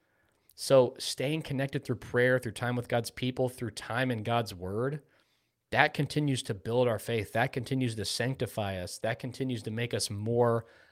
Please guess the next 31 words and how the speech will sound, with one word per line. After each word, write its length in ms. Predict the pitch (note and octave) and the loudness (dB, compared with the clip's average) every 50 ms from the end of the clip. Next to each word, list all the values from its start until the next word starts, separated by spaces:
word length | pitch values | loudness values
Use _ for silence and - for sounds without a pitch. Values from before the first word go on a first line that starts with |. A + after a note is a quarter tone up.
| _ _ | _ _
like 300 | - G#2+ A2+ A#2 A#2 A#2 | -4 0 2 2 2 0
Jesus 520 | - F2+ A2 A#2+ B2 A2 G#2+ F#2+ - - - | -2 -2 0 2 2 2 0 -2 -2 -4 -6
by 520 | - - G2+ G#2+ A#2 A#2 A2+ A2 A2 A2 A2 - - - - | -6 -4 -2 0 2 2 0 0 -2 -4 -8 -12 -16 -10 -6
God's 200 | A#2+ A2 G#2+ F#2+ | -4 -4 -4 -4
grace, 320 | - - G#2+ A2+ A2+ G#2+ - | -4 -4 -2 -2 -2 -2 -2
by 160 | - A2 G#2+ | -2 -2 -2
the 80 | G#2+ G2 | -2 -2
power 260 | - - A2 A2+ A2 | 0 2 2 2 2
of 80 | G#2+ G2+ | 2 0
the 80 | G2+ | -2
Holy 180 | G2 A2+ G#2+ G2+ | -2 -2 -2 -2
Spirit. 500 | - - - - A#2 A#2 A2 F#2+ F2 - _ _ _ _ _ _ _ _ _ _ _ _ _ _ - | -2 -4 -6 -6 -6 -4 -4 -4 -6 -8 _ _ _ _ _ _ _ _ _ _ _ _ _ _ -4
And 100 | - C3+ | -2 0
it's 120 | C3+ B2 - | 2 4 6
so 180 | - D#3+ E3+ | 10 10 10
important. 480 | F3+ E3 - F3 F#3 F#3+ E3+ A2+ - - _ _ _ _ _ _ _ _ - - - - - _ _ _ _ - | 8 8 6 6 6 6 4 -2 -8 -10 _ _ _ _ _ _ _ _ -20 -20 -20 -20 -20 _ _ _ _ -10
There's 380 | - A#2+ C3+ D3 D3+ C#3 - | -4 2 4 4 4 4 4
such 240 | - - E3 D#3+ - | 4 4 4 4 4
a 60 | D#3+ | 0
tendency 500 | - - - D#3 D#3+ D#3 D3 - - C3+ | -2 0 0 0 2 0 0 0 -2 0
to, 240 | B2 B2 A#2 A2+ A2+ A#2+ - _ _ - - | 2 2 2 0 0 -4 -14 _ _ -14 -6
to 140 | - - B2 | -4 -4 -4
think 300 | - - D3 C#3+ C3 B2+ | -2 0 0 0 0 0
Christianity 640 | - D3 C#3 C3 - - C3 C3 C3+ B2+ B2 A#2+ A#2 | 2 0 0 2 2 2 2 4 4 4 2 2 2
is 140 | A2 G#2 A2+ | 2 0 0
agreeing 560 | C3 A#2+ - A2+ A2+ B2 C3+ C#3 C#3 C3+ B2+ | -2 -4 -4 -2 2 4 6 6 6 6 4
to 60 | A#2+ | 2
these 220 | A2 A2+ A2 G#2 G#2+ | 2 0 0 -2 -2
intellectual 680 | - C3+ C3 - C3 A#2 A#2 A#2+ - - - A#2 G#2+ | -2 -2 -2 0 0 0 0 0 0 -2 -2 -2 -2
truths, 560 | G#2 - - - B2 A#2 A2 F#2+ F2 - - - | -2 -4 -4 -2 -2 -2 -2 -4 -6 -10 -10 -10
this, 280 | - A#2 A2 G2+ - - | -8 -8 -6 -6 -8 -10